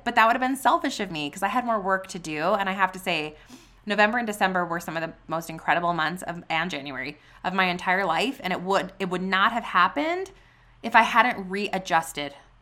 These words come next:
the goal right there in actually Q three of la-, Q four of last year.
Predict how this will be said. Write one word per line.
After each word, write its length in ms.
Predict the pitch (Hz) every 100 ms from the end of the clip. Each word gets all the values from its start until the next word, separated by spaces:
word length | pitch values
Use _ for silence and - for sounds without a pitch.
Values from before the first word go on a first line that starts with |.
| -
the 80 | 180
goal 320 | 160 131 - - _ _ 185
right 400 | 185 214 359 -
there 220 | 311 240
in 80 | 170
actually 420 | 208 - 226 180
Q 380 | - - 220 190
three 320 | - 190 196
of 80 | 139
la-, 120 | 143
Q 220 | - 226
four 440 | 220 185 185 - -
of 120 | 165
last 340 | 143 143 -
year. 180 | 92 -